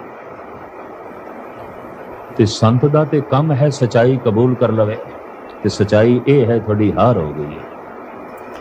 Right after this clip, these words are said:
ਤੁਹਾਡੇ ਕੋਲ ਕੁਛ ਵੀ ਨਹੀਂ ਰਿਹਾ।" ਸਾਹਿਬ ਕਹਿੰਦੇ ਨੇ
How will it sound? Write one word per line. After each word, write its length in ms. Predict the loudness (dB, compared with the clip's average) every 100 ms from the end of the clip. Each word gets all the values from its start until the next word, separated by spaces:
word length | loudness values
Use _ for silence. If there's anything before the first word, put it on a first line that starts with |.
| -16 -16 -16 -18 -18 -18 -18 -16 -16 0
ਤੁਹਾਡੇ 280 | 2 4 4
ਕੋਲ 200 | 2 0
ਕੁਛ 360 | 2 2 4
ਵੀ 180 | 2 4
ਨਹੀਂ 180 | 4 2
ਰਿਹਾ।" 180 | -2 -6 -10 -16 -16 -16 -16 -14 -16 -16 -16 -16 -16 -16 -14 -14 -14 -14 -14 -14 -14 -16 -16 -16 -16 -16 -14 -14 -14 -14 -14 -16 -16 -14 -12
ਸਾਹਿਬ 500 | -6 -2 2 4 2
ਕਹਿੰਦੇ 260 | 0 0 2
ਨੇ 240 | 0 -2